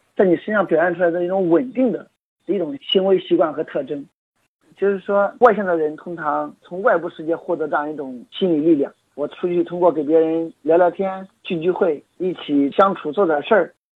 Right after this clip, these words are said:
一起在这里侃大山，他能够获得很多经历。但一旦他们自己一个人相处，很快呢就很没趣，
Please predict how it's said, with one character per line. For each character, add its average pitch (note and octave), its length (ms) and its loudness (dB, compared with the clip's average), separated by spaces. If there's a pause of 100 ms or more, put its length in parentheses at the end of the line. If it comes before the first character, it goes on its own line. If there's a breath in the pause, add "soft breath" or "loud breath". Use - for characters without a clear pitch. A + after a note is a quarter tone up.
一 F#3+ 160 -6
起 - 180 -12
在 F3 120 2
这 F3 60 2
里 F3 100 2
侃 D#3 180 -6
大 F3+ 160 6
山， F#3+ 380 -2
他 G3 100 -6
能 G3+ 100 0
够 G#3 80 2
获 G#3 200 0
得 E3+ 160 2
很 D#3+ 120 -10
多 E3 140 -2
经 F#3 260 -6
历。 E3+ 140 -10 (400)
但 G3 140 -2
一 G3+ 80 0
旦 A3 120 4
他 G#3 100 0
们 A3 180 -2
自 G#3+ 120 -8
己 E3 300 -4
一 F#3+ 80 -4
个 A#3 80 8
人 G3 120 2
相 F#3 240 -4
处， - 260 -20 (140)
很 D3 240 -6
快 G3+ 180 4
呢 D#3 220 0
就 D#3 360 -2
很 D3+ 160 -4
没 D3+ 140 0
趣， E3+ 280 -4